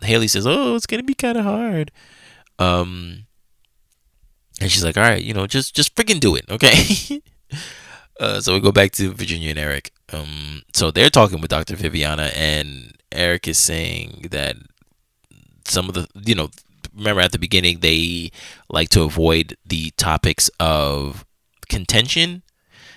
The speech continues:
because that's when they, not that they blow up on each other, but Eric, you can see just very,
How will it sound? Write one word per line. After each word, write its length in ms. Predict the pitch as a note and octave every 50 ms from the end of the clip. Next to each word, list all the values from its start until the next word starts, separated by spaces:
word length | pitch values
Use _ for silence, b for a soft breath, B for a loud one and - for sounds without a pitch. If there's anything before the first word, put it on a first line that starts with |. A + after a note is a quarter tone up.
| b b -
because 320 | - - - F2 D#2 D2+
that's 340 | E2 E2 E2+ F2 - - -
when 680 | E2 E2+ E2 E2 E2 D#2+ D#2 D#2 D#2 D#2 D#2 - - - _ _ _ - -
they, 180 | D2+ D#2+ - -
not 240 | E3+ G3+ F#3+ -
that 120 | - F#2+ E2+
they 100 | E2+ D#2
blow 280 | D2 - F2 E2 E2
up 120 | F2 - -
on 120 | E2+ D2+
each 140 | D2+ D2 -
other, 220 | - C#2+ D2+ C#2+
but 420 | D2 - E2 C#2+ C#2 - - - - _ _ _ _ _ _ _ _ _ _ _ _ _ _ _ _ -
Eric, 380 | - G2+ A#2+ C3 B2+ G2+ - -
you 160 | F#2 E2+ E2
can 140 | - E2+ D#2
see 200 | - - G#2+ F2+
just 260 | - - E2 D#2 D#2
very, 460 | D#2 F2 F2 F#2 F2 F2 E2 D#2+ -